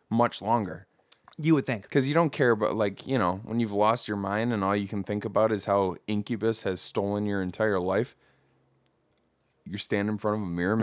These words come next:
Speaker 1: making sure that you're all baby-faced?
Speaker 2: Yeah,
Speaker 1: I don't
Speaker 2: I, I
Speaker 1: think
Speaker 2: don't get
Speaker 1: so.
Speaker 2: it. So, so the movie starts, basically, you have this, you have this kid who's, like, in the middle of, like, some coitus with his, uh, with his girlfriend, and, uh, the Incubus just randomly shows up in their room and cuts her fucking head off.
Speaker 1: Mm.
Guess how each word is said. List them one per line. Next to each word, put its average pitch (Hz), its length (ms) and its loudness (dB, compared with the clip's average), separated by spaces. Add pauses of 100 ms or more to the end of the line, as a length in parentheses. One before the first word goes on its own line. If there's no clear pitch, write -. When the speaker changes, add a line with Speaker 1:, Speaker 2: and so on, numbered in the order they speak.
(100)
Speaker 1:
making 113 160 0
sure 101 200 2
that 101 120 2
you're 95 180 2
all 92 300 4 (880)
baby-faced? 104 680 -4 (140)
Speaker 2:
Yeah, 113 240 -6
Speaker 1:
I 120 60 -4
don't 113 120 0
Speaker 2:
I, 120 40 -2
I 123 40 0
Speaker 1:
think 110 160 -2
Speaker 2:
don't 82 120 -4
get 104 100 -10
Speaker 1:
so. - 560 6
Speaker 2:
it. - 40 10
So, - 60 -
so - 120 -2
the 208 60 2
movie 247 200 4
starts, 156 320 8
basically, 135 380 0
you 135 100 0
have 151 80 2
this, 131 200 -2
you 170 60 6
have 180 60 2
this 185 120 0
kid 127 340 2
who's, 120 360 -2
like, 113 220 -8
in 139 120 -4
the 143 60 0
middle 131 260 -2
of, 117 80 -4
like, 117 140 -4
some 110 160 -8
coitus 113 480 -4
with 120 140 -6
his, 110 260 -6
uh, 107 180 -2
with 131 120 -6
his 117 100 -8
girlfriend, 110 500 -4 (480)
and, 135 340 2
uh, 127 300 4 (300)
the 160 200 2
Incubus 135 760 -2
just 147 180 -6
randomly 147 460 2
shows 131 280 0
up - 100 -8
in 135 80 0
their 127 100 -2
room 117 420 -4
and 113 260 -6
cuts - 220 -6
her 120 60 -12
fucking 117 300 -2
head 107 160 -6
off. 117 260 -8
Speaker 1:
Mm. 98 240 -2